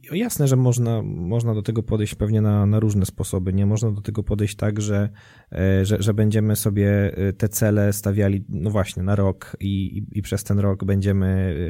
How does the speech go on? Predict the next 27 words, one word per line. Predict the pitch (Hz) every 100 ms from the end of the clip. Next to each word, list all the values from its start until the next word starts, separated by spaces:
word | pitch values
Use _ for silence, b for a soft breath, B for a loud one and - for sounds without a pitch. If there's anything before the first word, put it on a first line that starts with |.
| 95 98 - - -
e, | 117
po | 110
tym | 104
roku | 104 101 107 98
będziemy | 95 107 104 104
patrzyli, | 101 101 - 101
co | 98 107
udało | 104 101
się | 98 104
zrobić, | 101 98 95
a | 95
czego | 104 101
nie. | 98 98 - B B B B
Może | 107 117
być | 107 107
tak, | 104 104
że | 101
te | 98
cele | - 104 101
sobie | 98 98
stawiamy | - 95 104 107 104 98 87
w | -
jakiś | 92 98 101
taki | 95 101
sposób | - 107 - 98
bardziej | 104 104 101 101 98 101 - B B B B B _ _ -
krótkoterminowy. | 110 - 110 104 104 98 95 87 85